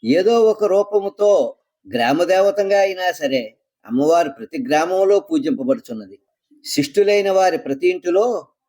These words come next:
గౌరీ పూజతో అనాది ఆచారముగా వచ్చుచున్నది. కులయోగిని కుండలిని రూపమైన యోగదేవత అని అర్థము.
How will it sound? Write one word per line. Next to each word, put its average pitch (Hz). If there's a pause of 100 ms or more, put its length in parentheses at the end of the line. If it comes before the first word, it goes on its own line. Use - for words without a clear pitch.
(260)
గౌరీ 175
పూజతో 202 (260)
అనాది 170
ఆచారముగా 170
వచ్చుచున్నది. 139 (1200)
కులయోగిని 147 (640)
కుండలిని 170
రూపమైన 156
యోగదేవత 160
అని 156
అర్థము. 131